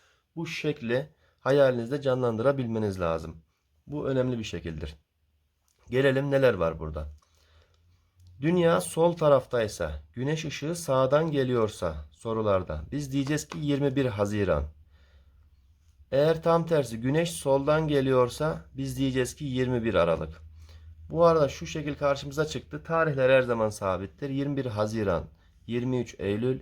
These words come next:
yirmi bir Aralık, yirmi bir Mart. Bunları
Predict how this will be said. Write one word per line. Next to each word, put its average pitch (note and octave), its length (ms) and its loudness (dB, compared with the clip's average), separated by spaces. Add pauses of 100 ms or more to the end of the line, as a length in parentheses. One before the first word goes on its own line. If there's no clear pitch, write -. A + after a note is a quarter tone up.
yirmi A#2+ 340 -2
bir G2+ 260 -4
Aralık, A#2 420 -2
yirmi A2+ 360 -6
bir B2+ 120 -2
Mart. A#2 440 -2
Bunları C#3+ 460 -2